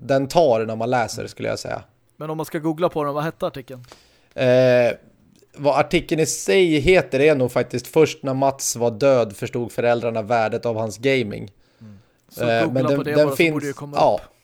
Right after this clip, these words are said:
Speaker 1: den finns bland annat på S V T Nyheter, och om inte annat så kanske vi kan lyckas länka den på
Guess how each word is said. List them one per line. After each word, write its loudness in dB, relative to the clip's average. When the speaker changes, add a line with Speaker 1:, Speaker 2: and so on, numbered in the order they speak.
Speaker 1:
den -4
finns 2
bland 2
annat 0
på 2
S 0
V -6
T -4
Nyheter, 0
och 4
om -2
inte -4
annat -4
så -14
kanske -6
vi -6
kan -6
lyckas -4
länka -2
den -2
på -2